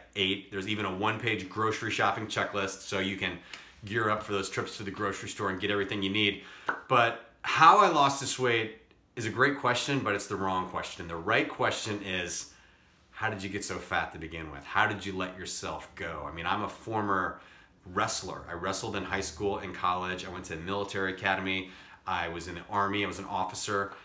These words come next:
for eight and a half years. Had an active, very active lifestyle, but somehow I let myself go. And the story's in here, so I invite you to check it out.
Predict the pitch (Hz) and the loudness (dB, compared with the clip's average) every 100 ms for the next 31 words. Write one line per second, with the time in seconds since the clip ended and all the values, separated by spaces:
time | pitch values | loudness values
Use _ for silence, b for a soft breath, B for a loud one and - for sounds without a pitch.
0 | B - 101 90 87 80 107 104 95 95 | B -8 -4 0 -2 -2 -8 -8 -6 -2
1 | 92 92 95 90 90 87 - B B B | -2 -2 -4 -2 -2 -4 -6 B B B
2 | - 104 110 107 - 117 110 - 113 - | 2 6 6 4 0 4 6 4 -10 0
3 | 123 135 123 120 - 127 101 110 127 - | 2 4 6 6 6 0 2 2 2 2
4 | 104 90 87 - B B 107 101 92 - | 4 4 2 -4 B B 2 4 2 -2
5 | - - 131 143 143 113 107 107 101 107 | -8 0 4 6 8 8 6 2 0 0
6 | 104 98 107 90 90 82 - - - B | 0 -2 -2 -2 0 -2 -4 -12 -16 B
7 | B B 104 95 95 92 92 90 95 - | B B -4 0 0 0 -2 -4 -6 0
8 | 113 120 143 135 107 113 110 101 104 104 | 2 4 2 4 4 2 2 2 2 0
9 | 117 - 120 117 104 110 | 0 2 2 6 4 4